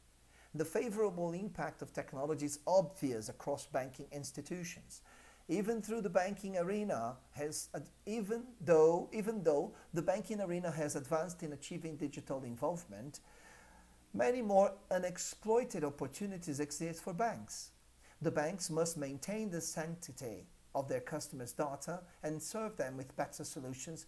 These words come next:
without having to sacrifice their security. The few challenges the banking sector still has are data breaches or escapes, lack of e-banking knowledge amongst their customers,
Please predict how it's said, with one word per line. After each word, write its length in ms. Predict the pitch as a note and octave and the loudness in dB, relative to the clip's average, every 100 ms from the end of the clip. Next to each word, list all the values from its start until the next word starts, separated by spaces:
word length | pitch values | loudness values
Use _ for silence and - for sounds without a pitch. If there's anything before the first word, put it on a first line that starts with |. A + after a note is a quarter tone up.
| - - | -18 -6
without 260 | E3 F2+ E3 | -2 -2 -2
having 280 | F#3+ F3 F3 | -4 -4 -4
to 100 | D#3+ | -6
sacrifice 680 | E3+ E3 C#3+ C3+ D3 D3+ | -6 -6 -8 -4 -4 -4
their 160 | - D#3 | -4 -6
security. 720 | - - - G#3+ - - F3 - - - - - - - C#3 | -6 -12 -10 -10 -12 -16 -16 -20 -20 -20 -20 -20 -20 -14 -8
The 100 | C3 | -6
few 260 | G#3 A3+ | -4 -6
challenges 600 | - - F3+ F3+ F3+ F#3+ | -8 -6 -4 -4 -6 -8
the 80 | - | -6
banking 360 | D#3 C#3+ D3 C#3+ | -6 -6 -8 -8
sector 420 | - C#3 - A#2 | -8 -8 -10 -12
still 380 | - - D#3 D3+ | -10 -6 -4 -4
has 480 | A2 G2+ A#2+ B2 - - - - | -8 -8 -8 -10 -16 -20 -12 -2
are 160 | E3+ | -2
data 400 | E3 G3+ G#3+ F3 | 0 0 0 -6
breaches 580 | - B2+ A#2+ D3 D3 - - - - | -4 -6 -4 -4 -4 -8 -14 -18 -4
or 220 | C#3+ C#3+ | -2 0
escapes, 760 | - - - G2 G#2 - - - - - | -2 -6 -4 -4 -6 -10 -14 -14 -12 0
lack 280 | F3+ G#3 F#3 | 0 2 -2
of 160 | E3 G3 | -2 -2
e-banking 640 | G3 D3+ C#3 D#3+ D#3 C3+ | -2 0 -2 -2 -6 -4
knowledge 360 | G#2 B2 D3+ | -4 -2 -2
amongst 360 | B2+ C3+ C3 - | -2 -4 -4 -4
their 120 | A#2 | -6
customers, 640 | - B2 - C#3+ E3+ E3+ | -6 -10 -8 -4 -2 -4